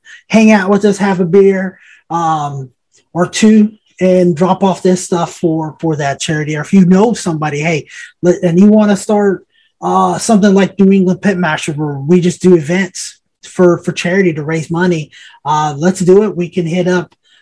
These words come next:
uh, them to get all the details of how we do it and how they do it. Um, and we can start our own down here,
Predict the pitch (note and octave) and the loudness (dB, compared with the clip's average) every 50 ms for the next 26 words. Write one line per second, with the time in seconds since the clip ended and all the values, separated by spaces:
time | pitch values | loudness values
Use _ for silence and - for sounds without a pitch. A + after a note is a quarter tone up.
0 | _ - D#3+ E3 D#3+ C#3+ F3 F3 F3+ G3 F#3+ F#3 F3 E3 F3 F3 D#3+ D#3+ E3 D3+ | _ -4 -2 -2 0 2 2 2 2 2 2 2 2 2 0 0 -2 -2 -4 -4
1 | C#3 E3+ F3 E3 - F#3 E3+ E3+ F3 - D#3 D#3+ E3+ E3 D#3 E3 E3 D3+ D#3 E3 | -4 -4 -4 -4 -2 -2 -2 -2 -4 -4 -2 -2 -2 -2 0 -2 -2 0 0 0
2 | E3 F3+ F#3 F#3 F3 D#3+ D#3+ D3 D3 D3+ D#3 C#3 D3+ E3 D#3+ D#3 F3+ F3+ F#3 G3+ | 2 2 2 0 -2 -4 -6 -8 -6 -8 -8 -6 -4 -2 0 2 2 4 4 2
3 | G#3+ G#3 G#3 - _ _ _ _ - - - C3 C#3 C#3 C3+ C3+ - D3+ D#3 F3 | 0 -2 -6 -10 _ _ _ _ -6 -4 -2 -2 -2 -4 -6 -8 -6 -2 -2 0
4 | F3+ - F#3+ - - G3 F3+ F3 F3+ F#3 F#3+ F#3 F3 F3 F3+ E3+ E3+ E3+ F3+ F#3+ | 2 0 0 0 0 0 0 2 2 2 2 2 2 2 0 0 0 0 0 0
5 | F#3 E3 C#3 - | -2 -2 -6 -10